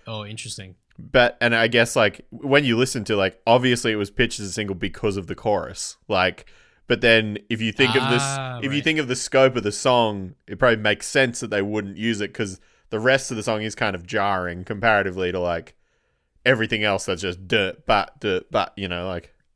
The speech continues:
Speaker 1: Yeah, yeah. This is, here's what's also interesting is, like, with all the thrash shit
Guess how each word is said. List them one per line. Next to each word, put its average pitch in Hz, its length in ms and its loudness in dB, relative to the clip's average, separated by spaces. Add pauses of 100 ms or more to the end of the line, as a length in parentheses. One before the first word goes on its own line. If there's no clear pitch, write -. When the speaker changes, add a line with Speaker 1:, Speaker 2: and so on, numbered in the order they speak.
(140)
Speaker 1:
Yeah, 123 360 -4 (180)
yeah. 113 240 -10 (580)
This 175 240 0
is, 196 200 -4
here's 190 340 0
what's 175 220 -2
also 190 320 0
interesting 170 420 -2
is, 135 120 -4
like, 127 240 -2 (960)
with 139 140 -4
all 180 140 2
the 202 120 0
thrash 143 460 0
shit - 320 -4